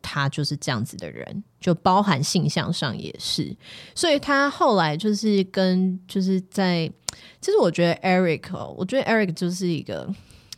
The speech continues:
我觉得像 Adam 这种角色，或者是像 Otis 这种角色，就是，呃，人性上比较自私一点的，somehow 就会吸引到像 Eric 这种小太阳，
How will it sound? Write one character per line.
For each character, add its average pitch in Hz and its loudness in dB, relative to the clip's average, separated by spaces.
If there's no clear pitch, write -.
我 202 -6
觉 240 4
得 285 4
像 254 0
Adam 190 2
这 190 -2
种 131 -6
角 - -2
色， 170 0
或 277 2
者 185 2
是 180 2
像 202 4
Otis 185 0
这 160 -4
种 123 -4
角 - -4
色， - -8
就 202 -2
是， 180 -2
呃， 135 -4
人 170 -2
性 190 2
上 175 2
比 160 -6
较 160 0
自 160 -6
私 147 -6
一 151 -2
点 151 -8
的， - -8
somehow 302 0
就 202 4
会 208 4
吸 208 4
引 151 4
到 170 2
像 190 4
Eric 156 -2
这 160 -2
种 82 -8
小 - -6
太 - -2
阳， 85 -8